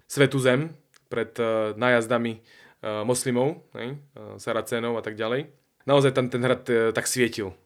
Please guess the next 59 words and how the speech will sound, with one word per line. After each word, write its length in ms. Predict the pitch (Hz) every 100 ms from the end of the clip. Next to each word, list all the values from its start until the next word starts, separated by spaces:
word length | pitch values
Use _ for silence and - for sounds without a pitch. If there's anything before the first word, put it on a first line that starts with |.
| -
na 80 | 98
tej 140 | 104
skale. 380 | 95 107 98 98 - - -
A 80 | 107
čo 160 | 104 135
je, 240 | 131 127
respektíve 320 | 120 120 123
na 80 | 113
tom 140 | 117
kopci. 320 | 107 104 - - - -
A 60 | -
čo 140 | 107 156
je 40 |
také, 260 | 160 151 127
čo 140 | -
je 60 | 147
také 160 | 165 131
zaujímavé, 420 | 131 135 143 147
tak, 240 | 135 123
eh, 400 | 131 123 120 120
pod 220 | 117 143
tým 100 | 143
hradom 320 | 131 131 131 127
sú 480 | - 131 123 120 113
v 80 |
jednotlivých 460 | 123 131 135 131 123
dedinkách 280 | 131 127 123
kresťania. 560 | - 127 123 135 107 95 - _ _ -
A 80 | 117
tí 80 |
sa 80 | 127
takisto 540 | 135 135 131 123 104 _ _ _
chránia 560 | - 135 123 127 143 135
a 40 |
majú 100 | 123 123
tam 140 | 123
také 240 | 120 120
tie 160 | 123 120
svoje 320 | - 139 131
checkpointy, 480 | 123 120 120 110 107
hej, 140 | 131 131
že 100 | 117
nie 220 | 123 123 -
sú 160 | 117
to 240 | 120 113 117
úplne, 240 | 127 120
že 80 | 113
vládne 320 | 120 151 180
checkpointy, 480 | 185 185 185 180 175
ale 160 | 127
majú 160 | 127 120
také 160 | 120 120
tie 160 | 113
svoje, 320 | - 123 117
také 160 | 104 -
lokálne 400 | 113 113 120 104
dedinské 480 | 113 107 113 - 107
checkpointy 480 | 110 - 110
a, 20 | 123